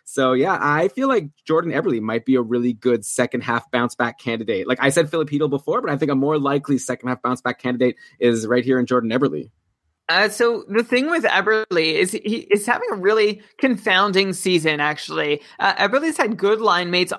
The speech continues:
Speaker 2: all the way through this year. Uh, similar time on ice to last year. Uh, increased power play one role, uh, gets to play on the top unit this year, has no terribly unfair percentages. And that's all amounted to what's shaping up to be the worst season of Eberle's career so far,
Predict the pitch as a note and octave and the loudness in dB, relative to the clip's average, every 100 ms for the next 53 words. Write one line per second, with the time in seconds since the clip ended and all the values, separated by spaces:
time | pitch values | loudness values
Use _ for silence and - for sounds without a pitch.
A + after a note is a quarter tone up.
0 | - F3 G#3+ A3 G#3 G3+ G3+ E3+ D#3+ D#3 | 0 2 4 2 2 2 0 -2 0 0
1 | - D#3+ D#3 C#3+ - - - - - - | 0 0 2 0 -4 -18 -2 -2 -2 0
2 | A3 B3 A#3+ A3+ A3 G#3+ G#3 F#3+ F#3+ - | 0 2 -2 0 0 2 2 2 0 -2
3 | G3 F3 D#3+ F3 - E3+ E3 D#3+ D#3+ - | 0 0 0 -4 -2 2 4 2 0 -12
4 | - F#3 - G#3+ G#3+ - D4 D#4 - G3 | -2 -2 0 -2 -2 0 0 0 -4 -2
5 | A3 A3+ A#3 G#3 E3+ E3+ G#3 F#3+ E3 D#3 | 0 0 0 -2 0 0 0 0 2 2
6 | E3 E3 - G3 G#3 G3+ A#3 A3 G#3 A3 | 0 -4 -6 0 0 0 -2 -2 -4 -2
7 | A#3+ A3 F#3+ F#3 F#3 F3 F#3 F#3 F#3 _ | -2 -2 -4 0 -2 -2 0 0 0 _
8 | - A3+ F#3+ G3 A3+ D4+ - G#3+ A3+ G#3 | -2 0 0 2 0 0 0 2 2 2
9 | A3 E3+ F#3+ G3 F#3+ F#3+ F3 F#3 G#3+ B3 | 0 2 0 0 0 0 2 0 2 0
10 | B3+ F3 D3+ D#3 - _ _ _ - G#3 | -2 0 0 0 -6 _ _ _ -2 2
11 | B3+ D4 - F3+ B3 C#4+ A#3+ F3+ C4 A3 | 2 0 -2 0 2 2 2 2 2 2
12 | D#3 D#3 F3+ F#3 A3+ - B3+ A#3 G#3+ G#3+ | 0 0 0 0 0 0 -2 0 -2 -4
13 | A3 A#3+ G3 F3+ B3+ C4+ - G#3+ C4 A#3+ | -2 -2 0 0 0 -2 -4 0 2 2
14 | F3 F#3+ A#3+ A#3+ - B3 G#3+ A#3+ D#4 G#3+ | 2 2 -2 -2 -2 -4 -2 -4 -2 0
15 | F#3 E3+ F#3 F#3+ | 0 2 0 0